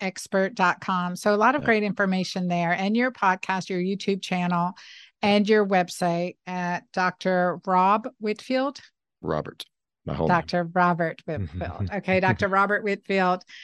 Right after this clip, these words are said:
Speaker 1: dot com. And so, guys, check that out. We'll have the links in the show notes at doctor anna dot com forward slash show. So check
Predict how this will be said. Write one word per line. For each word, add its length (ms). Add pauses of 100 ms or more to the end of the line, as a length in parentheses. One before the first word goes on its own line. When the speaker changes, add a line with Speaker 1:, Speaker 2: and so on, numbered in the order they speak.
(220)
Speaker 1:
dot 260
com. 460
And 180
so, 160
guys, 300
check 260
that 160
out. 180
We'll 100
have 140
the 120
links 320
in 80
the 80
show 260
notes 380
at 120
doctor 320
anna 300
dot 220
com 280
forward 280
slash 260
show. 360
So 180
check 300